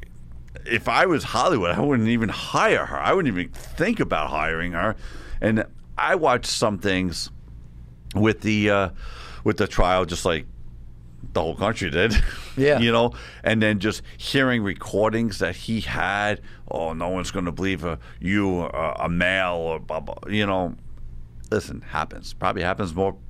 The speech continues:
Speaker 1: times than we probably know about.
Speaker 2: Yeah.
Speaker 1: You know?
Speaker 2: I
Speaker 1: So
Speaker 2: know what you're saying.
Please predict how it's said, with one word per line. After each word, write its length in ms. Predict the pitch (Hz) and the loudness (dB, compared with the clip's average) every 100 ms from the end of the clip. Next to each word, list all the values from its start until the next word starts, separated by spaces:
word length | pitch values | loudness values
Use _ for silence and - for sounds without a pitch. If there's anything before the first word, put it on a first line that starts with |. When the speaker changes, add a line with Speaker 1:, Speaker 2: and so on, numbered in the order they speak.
| - - - | -16 -16 -12
Speaker 1:
times 420 | - 101 107 95 | -2 0 2 0
than 460 | 80 95 90 87 76 | -2 0 0 -2 -2
we 120 | 92 | -4
probably 340 | - 92 85 85 | 0 0 0 0
know 220 | 120 127 | 0 0
about. 300 | 64 52 135 | -2 -2 0
Speaker 2:
Yeah. 360 | 143 123 120 - 87 | 2 2 -2 -4 -2
Speaker 1:
You 220 | 95 98 | 0 2
know? 260 | 101 123 117 | 2 2 2
Speaker 2:
I 120 | 131 | 2
Speaker 1:
So 40 | |
Speaker 2:
know 60 | 139 | 2
what 60 | 151 | 0
you're 80 | |
saying. 380 | 123 117 101 101 | -2 -2 -2 -6